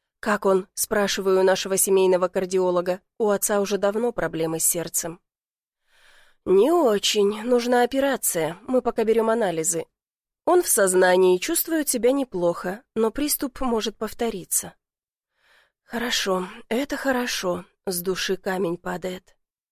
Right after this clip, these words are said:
Иду в палату к отцу. Он читает планшет. «Тебе прописали полный покой», — складываю руки на груди,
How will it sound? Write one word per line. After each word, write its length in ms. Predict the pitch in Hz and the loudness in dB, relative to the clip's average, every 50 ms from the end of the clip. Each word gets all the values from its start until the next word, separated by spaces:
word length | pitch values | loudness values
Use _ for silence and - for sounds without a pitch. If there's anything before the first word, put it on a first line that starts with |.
| _ _ - | _ _ -4
Иду 240 | 208 202 190 226 | -2 0 2 0
в 100 | 220 - | 0 0
палату 380 | - 220 208 202 202 202 - 208 | 0 0 2 2 2 0 0 -2
к 60 | - - | -4 -4
отцу. 480 | 220 214 - - - 175 156 160 - _ _ _ | -4 -2 0 0 0 0 -2 -6 -10 _ _ _
Он 160 | - 277 285 269 | -2 -2 -2 -2
читает 400 | - 277 - 269 254 240 - - | -4 -4 -2 0 0 0 -2 -2
планшет. 640 | 247 247 240 247 240 - - 175 156 - _ _ _ _ _ _ _ _ _ _ _ _ _ | -2 -2 -2 -2 -2 -6 -6 -8 -10 -10 _ _ _ _ _ _ _ _ _ _ _ _ _
«Тебе 340 | - - 285 233 269 285 294 | -4 -4 -2 0 0 0 0
прописали 600 | - 302 285 269 285 277 - - 302 277 277 269 | 2 2 0 2 0 0 2 2 4 4 4 2
полный 360 | - - 277 277 277 269 262 | 2 2 2 4 4 4 4
покой», — 460 | 247 269 262 269 - 320 330 311 226 | 4 2 0 0 0 0 0 0 0
складываю 640 | 185 - - - 196 196 190 185 196 196 202 202 202 | -2 -2 0 2 2 4 4 4 4 4 4 6 4
руки 200 | 202 202 - 208 | 4 2 2 2
на 120 | 196 196 190 | 2 2 4
груди, 440 | 185 196 202 190 196 196 196 202 | 2 2 2 2 0 -2 -4 -4